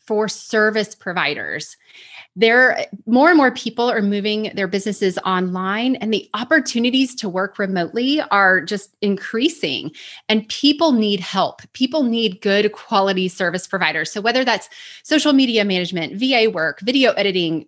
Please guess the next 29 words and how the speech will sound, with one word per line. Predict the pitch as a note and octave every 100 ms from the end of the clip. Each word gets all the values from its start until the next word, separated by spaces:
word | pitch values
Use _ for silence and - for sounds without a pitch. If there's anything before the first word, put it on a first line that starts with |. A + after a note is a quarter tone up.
| _
Pinterest | - C#4 D4 C#4+
management, | A3 G3 F#3 F#3 E3+
or | -
even | A#3+ A#3+ A3+
what | G#3+
I'm | A3 A#3+
doing, | G#3+ G3
Facebook | A#3+ B3 B3 A3
ads | E3+ D3 D#3+
and | - F#3+ - _
podcast | - B3+ C#4+ - D#3+ -
management | E3 D3+ - D#3+
even, | E3+ C#3+ A2+ D#3 - - - - - - _ -
people | B3+ B3+
are | D4+ B3
looking | A3 A3 A3 G#3+ G#3
for | F#3+ F#3+ F3+ F#3
your | F3+ F3 F3
services. | - E3 D#3 - - A#2 B2 - -
So | A#3 -
I | G#3
would | B3+ A3+
say | - A3 F#3+ F3+ F3 - _ - -
I, | - -
and | A3+
I | A#3+
can | B3 C#4
relate | C4+ C4+ D4+ A#3
because | G#3 G3 G#3 G3